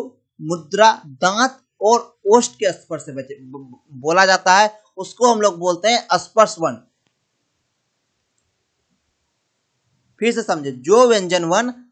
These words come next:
कंठ, किसको? कंठ, तालु, मुद्रा, दांत और ओष्ठ के, मतलब ओठ के स्पर्श से बोले जाते हैं, उसको हम लोग बोलते हैं स्पर्श वर्ण। इसकी संख्या जो है टोटल ट्वेंटी फ़ोर है, वन है।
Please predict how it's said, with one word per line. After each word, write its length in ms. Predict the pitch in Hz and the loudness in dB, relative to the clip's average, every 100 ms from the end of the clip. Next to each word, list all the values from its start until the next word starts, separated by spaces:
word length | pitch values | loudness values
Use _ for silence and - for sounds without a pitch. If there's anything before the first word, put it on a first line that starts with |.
| _ - | _ 0
कंठ, 320 | 220 185 131 _ - | 2 2 -4 _ -16
किसको? 300 | 165 - 247 | -14 -6 -6
कंठ, 600 | 240 _ 208 214 165 127 _ _ _ _ _ _ - | -6 _ 0 0 0 -12 _ _ _ _ _ _ 0
तालु, 420 | 180 185 170 123 110 _ _ _ 151 | 2 2 -2 -8 -14 _ _ _ -18
मुद्रा, 460 | 160 151 208 190 139 _ _ 131 | -18 _ -2 0 0 _ _ -8
दांत 560 | 123 185 202 151 - _ _ _ 185 | 0 0 2 -2 -4 _ _ _ -2
और 440 | 226 247 - _ 202 | 0 0 -4 _ 0
ओष्ठ 340 | 226 220 - | 2 0 -6
के, 160 | - 123 | -16 -14
मतलब 320 | 131 165 - | -10 -10 -2
ओठ 220 | 214 233 - | 0 0 -2
के 140 | 214 - 180 | -10 -6 -6
स्पर्श 340 | 180 - 233 226 | -6 -4 -4 -2
से 140 | 208 | -8
बोले 260 | 165 165 165 | -6 -4 0
जाते 300 | 160 151 170 | 0 -2 0
हैं, 340 | 220 233 - _ | 0 0 -4 _
उसको 320 | 208 202 - 254 | -6 -4 2 4
हम 160 | 220 | 4
लोग 180 | 196 175 | 2 0
बोलते 320 | 165 165 170 | -2 -4 0
हैं 500 | 220 254 254 _ - 180 | 0 0 -4 _ -2 -2
स्पर्श 480 | - - 247 247 170 | -4 0 0 0 0
वर्ण। 240 | 185 143 - _ _ - | 2 2 -6 _ _ -18
इसकी 280 | 185 - 247 | -14 -10 -6
संख्या 460 | 233 208 - 247 | -4 -4 0 2
जो 140 | 214 220 | 2 2
है 80 | |
टोटल 340 | 214 208 226 214 | 2 -2 -2 -2
ट्वेंटी 440 | - 196 190 202 | 2 0 0 -6
फ़ोर 320 | 170 - 214 | -6 -2 0
है, 60 | 214 | 0
वन 220 | 196 208 | 2 2
है। 120 | 220 | 0